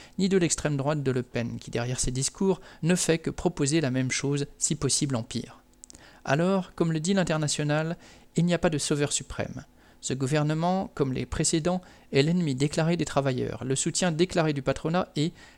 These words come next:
pour défendre leurs intérêts, les travailleurs ne peuvent compter que sur eux-mêmes. En réalité, c'est beaucoup, car, à condition de savoir s'organiser et lutter tous ensemble pour leurs intérêts vitaux, ils peuvent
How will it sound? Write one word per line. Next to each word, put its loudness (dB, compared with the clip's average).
pour 0
défendre 2
leurs -2
intérêts, 0
les 2
travailleurs 2
ne 0
peuvent 0
compter -2
que -2
sur 0
eux-mêmes. -6
En 0
réalité, -2
c'est 0
beaucoup, 0
car, 2
à -2
condition 0
de 0
savoir 2
s'organiser 0
et -4
lutter -2
tous -2
ensemble -2
pour -4
leurs 2
intérêts 0
vitaux, -2
ils 2
peuvent 0